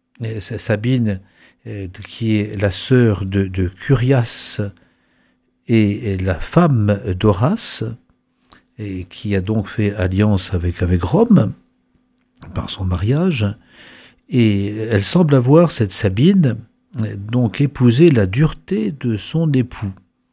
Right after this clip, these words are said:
Et le dialogue entre elle et, et Camille ressemble beaucoup aux paroles échangées par Horace et Curias. Donc les deux femmes é-, épousent, euh, et c'est, c'est cette dureté dans, dans le devoir, euh, ce qu'on, qu'on doit avoir.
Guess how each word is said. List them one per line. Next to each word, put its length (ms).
Et 80
le 140
dialogue 600
entre 300
elle 420
et, 440
et 120
Camille 680
ressemble 520
beaucoup 720
aux 160
paroles 480
échangées 600
par 300
Horace 540
et 80
Curias. 580
Donc 160
les 100
deux 160
femmes 340
é-, 160
épousent, 560
euh, 120
et 100
c'est, 160
c'est 200
cette 220
dureté 440
dans, 160
dans 160
le 120
devoir, 640
euh, 200
ce 100
qu'on, 200
qu'on 180
doit 260
avoir. 380